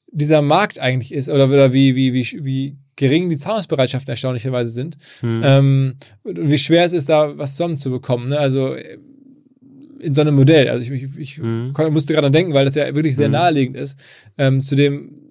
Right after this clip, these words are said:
Speaker 1: wer jetzt bei euch Kunde sein könnte, ne?
Speaker 2: Mhm.
Speaker 1: Ähm, und da habe ich so gedacht, okay, ich hätte das damals versucht zu, zu vermeiden und meine Besucher woanders versucht herzuholen,
Speaker 2: Mhm.
Speaker 1: äh, weil ich davon einfach ich nichts abgeben konnte, ne? Also so,
Speaker 2: Ja.
Speaker 1: oder es,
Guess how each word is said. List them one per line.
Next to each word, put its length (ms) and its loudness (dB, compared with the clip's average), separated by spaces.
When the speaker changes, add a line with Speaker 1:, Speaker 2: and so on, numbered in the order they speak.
Speaker 1:
wer 440 0
jetzt 240 0
bei 60 -4
euch 260 -2
Kunde 280 2
sein 200 2
könnte, 280 -10
ne? 180 -12
Speaker 2:
Mhm. 220 -6
Speaker 1:
Ähm, 440 0
und 220 -2
da 60 4
habe 120 2
ich 60 -4
so 100 -4
gedacht, 320 -2
okay, 400 -8
ich 140 -20
hätte 120 -6
das 100 -6
damals 220 0
versucht 260 -2
zu, 340 -6
zu 100 -18
vermeiden 540 0
und 100 -4
meine 380 2
Besucher 340 -6
woanders 280 -4
versucht 320 -8
herzuholen, 680 -8
Speaker 2:
Mhm. 240 -8
Speaker 1:
äh, 580 0
weil 280 0
ich 80 -2
davon 480 -4
einfach 260 -4
ich 140 -8
nichts 180 0
abgeben 320 -2
konnte, 400 0
ne? 80 -4
Also 140 2
so, 140 2
Speaker 2:
Ja. 100 2
Speaker 1:
oder 180 4
es, 160 -4